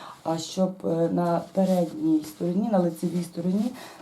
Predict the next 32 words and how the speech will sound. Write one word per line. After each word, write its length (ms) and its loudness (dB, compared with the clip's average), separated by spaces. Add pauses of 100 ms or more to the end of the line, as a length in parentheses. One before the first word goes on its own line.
(220)
з 40 -2
однієї 600 2
і 100 -4
з 80 -6
другої 380 2
сторони, 460 0
щоб 200 -6
він 180 0
був 220 -4
загнутий 580 2
на 260 4
мене. 380 0 (1000)
Тепер, 380 2 (600)
ну, 340 2
якби 300 -2
определяємо 840 4
на 140 2
станочку 640 -4
те 220 0
місце, 680 0
де 180 0
нам, 460 -2
е, 80 2 (140)
потрібно 600 0
розмістити 680 -2
роботу. 560 -2 (300)
Тобто, 380 0 (220)
чи 160 -6
під 240 -2
самий 440 6 (100)
край, 420 2
е, 60 4